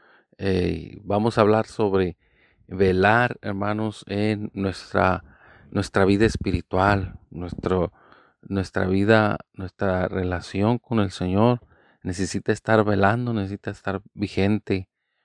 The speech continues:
Nosotros necesitamos estar despiertos espiritualmente. Amén. Y aún, hermanos, cuando el tiempo, eh, es un tiempo, hermanos, donde hay mucha,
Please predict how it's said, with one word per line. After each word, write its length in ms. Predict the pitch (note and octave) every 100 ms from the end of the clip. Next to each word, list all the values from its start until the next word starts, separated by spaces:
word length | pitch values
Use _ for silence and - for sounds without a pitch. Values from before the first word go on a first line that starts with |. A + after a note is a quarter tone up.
| _
Nosotros 440 | - F#2+ F#2+ A2 G#2+
necesitamos 580 | F#2+ G2 - G2 G2+ F#2+
estar 240 | G2+ G2+
despiertos 800 | F#2+ F2+ - F2+ G#2 G#2+ - G#2+
espiritualmente. 1200 | G2 - F2+ D#2 - G2+ G2+ A#2 C3+ - G#2 G2+ _ _ _ _ _ _ _
Amén. 340 | - G#2 A2+
Y 180 | A2 G2
aún, 440 | F#2+ G#2 D3+ E3+ B2+
hermanos, 420 | B2 A#2+ A#2+ A#2
cuando 460 | - G2+ F#2+ F#2+ F2+
el 200 | F2+ -
tiempo, 720 | - A#2+ C3+ - C3+ A#2+ - _ _ _ _
eh, 720 | - G2 F#2 F2+ E2+ F2 - -
es 200 | - -
un 140 | B2+
tiempo, 460 | - A#2+ B2 B2 B2
hermanos, 340 | A2 A2 A2
donde 500 | G2+ F#2+ F#2 F#2 F2 - _ _ -
hay 200 | G#2 G#2
mucha, 680 | A#2 A#2 - A#2 A2 G2